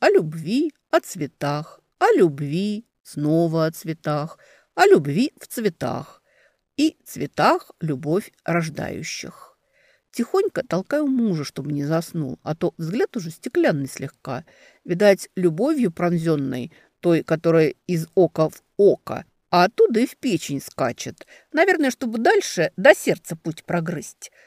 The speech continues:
Кровожадная она у них тут. Объявляют перерыв, и Тиса спешно, пожалуй, чересчур спешно, покидает цветочный трон. Она кланяется,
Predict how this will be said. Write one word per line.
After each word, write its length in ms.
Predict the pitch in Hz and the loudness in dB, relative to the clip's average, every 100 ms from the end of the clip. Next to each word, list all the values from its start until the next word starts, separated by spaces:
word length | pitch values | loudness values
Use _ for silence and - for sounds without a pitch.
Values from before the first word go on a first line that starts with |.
| _ | _
Кровожадная 680 | 147 147 139 147 175 151 131 | -4 0 2 2 2 0 0
она 160 | 123 | -4
у 40 | 127 | -8
них 220 | 131 - | -10 -12
тут. 360 | - - - - _ _ _ | -12 -14 -16 -20 _ _ _
Объявляют 600 | 175 160 196 247 370 381 | -8 -4 -2 2 0 0
перерыв, 680 | - 339 240 170 165 - _ _ | -2 0 2 2 -2 -6 _ _
и 240 | 160 143 - | -2 -2 -4
Тиса 320 | - 156 - | -8 -6 -8
спешно, 640 | - - 175 262 - 151 - | -14 -6 -2 -2 -2 -6 -6
пожалуй, 340 | - 160 147 - | -6 -4 -4 -6
чересчур 560 | - 214 254 - 214 - | -6 -6 -6 -8 -8 -8
спешно, 600 | - 214 160 - - - _ _ _ | -10 -6 -6 -6 -12 -12 _ _ _
покидает 500 | 156 160 139 185 214 | -6 -4 0 0 -2
цветочный 520 | - - 160 - 156 | -10 -12 -12 -8 -10
трон. 460 | - 131 127 - - _ _ _ - | -8 -8 -8 -10 -16 _ _ _ -6
Она 200 | 151 127 | -4 -4
кланяется, 800 | - 131 143 214 233 - - | -6 -4 -2 -2 -4 -6 -6